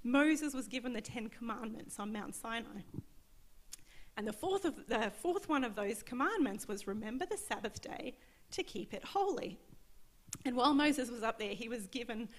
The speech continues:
what we refer to as the law of Moses, or the Mosaic law. And that was a whole bunch of other commandments that was also given at the same time.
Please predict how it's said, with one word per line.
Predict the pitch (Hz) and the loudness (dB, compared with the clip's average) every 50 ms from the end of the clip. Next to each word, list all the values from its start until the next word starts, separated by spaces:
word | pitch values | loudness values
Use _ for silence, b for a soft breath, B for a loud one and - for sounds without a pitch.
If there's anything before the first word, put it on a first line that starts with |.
| B B B B B B B B - | B B B B B B B B 0
what | 226 269 277 - - | 6 6 8 8 8
we | 320 359 339 | 8 8 8
refer | 349 349 311 - - 254 254 | 8 8 6 6 4 4 4
to | - - 240 202 | 4 0 0 2
as | - 214 220 | 2 2 2
the | - 214 | 0 -2
law | 220 220 240 262 277 311 311 | 0 2 4 4 6 6 6
of | 302 277 277 233 | 6 4 4 2
Moses, | 226 226 208 196 220 190 214 - 180 - - 185 - - - - - | 0 2 2 4 2 2 2 0 -6 -6 -6 -6 -8 -8 -10 -8 -6
or | - 226 226 185 | -4 -2 -2 -2
the | 202 | -2
Mosaic | 226 226 220 214 226 - 180 - 208 220 233 226 240 - - - - - - - | -2 -2 -2 -2 -2 -4 -2 -2 0 0 0 -2 -4 -8 -14 -16 -18 -16 -12 -6
law. | 214 208 185 - - - - - - - - - - - - - - - - - - - - - B B B B B B B B B B - | -4 -2 -2 -2 -4 -8 -12 -14 -18 -20 -20 -20 -20 -20 -20 -20 -20 -20 -18 -18 -14 -10 -10 -10 B B B B B B B B B B -2
And | 220 226 262 233 | 0 2 2 0
that | - 208 226 | 2 2 2
was | 233 254 | 2 2
a | 254 233 | 0 0
whole | 175 - 240 269 | 4 6 6 6
bunch | 202 247 247 254 254 - | 6 6 4 4 4 2
of | 254 - - | 0 2 2
other | 262 269 302 | 4 4 4
commandments | 285 - - 247 247 233 202 226 208 226 190 - - | 2 0 -2 0 2 2 2 2 2 0 -2 -4 -4
that | - 170 | -4 -2
was | 202 233 - | -2 -4 -2
also | - 214 240 262 - - 220 208 | -2 -2 -2 -2 -2 -2 -4 -4
given | 185 - 185 196 214 - | -4 -4 -6 -6 -6 -8
at | 214 - | -8 -8
the | - 208 | -8 -8
same | - - - 208 226 208 | -8 -8 -10 -8 -10 -10
time. | - - 440 - 233 214 180 | -8 -4 -4 -4 -4 -4 -8